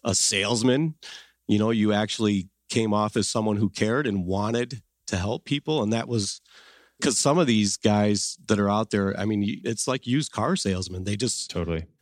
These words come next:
Speaker 1: So I had a connection with you watching your videos, and, and I, and I felt you were sincere and you wanted to help. And, and, uh, so I decided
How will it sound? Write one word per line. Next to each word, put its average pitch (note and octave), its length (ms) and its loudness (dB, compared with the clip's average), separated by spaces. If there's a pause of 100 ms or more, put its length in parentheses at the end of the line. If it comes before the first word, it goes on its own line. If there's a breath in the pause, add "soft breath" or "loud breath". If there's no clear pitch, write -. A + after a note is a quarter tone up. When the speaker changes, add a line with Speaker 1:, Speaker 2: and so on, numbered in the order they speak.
(100)
Speaker 1:
So C3 160 0
I B2 60 2
had D3 160 4
a C#3 40 0
connection C#3 480 4
with G2 140 6
you F#2 400 2 (640 soft breath)
watching G#2+ 480 2
your A2 140 2
videos, G#2 500 2
and, G2+ 140 0
and G#2+ 180 0
I, G2+ 160 0 (140)
and A2 160 0
I G2+ 80 0
felt A#2 260 -2
you A2 120 2
were G#2 120 0
sincere A2 600 -2
and G#2+ 100 -2
you G#2 100 2
wanted G2+ 220 -2
to F2+ 60 -4
help. G#2+ 340 -2
And, F#2 180 -2 (680 loud breath)
and, G2+ 260 0
uh, G2 280 0 (180)
so A2+ 540 0
I G#2+ 140 -2
decided G#2+ 600 0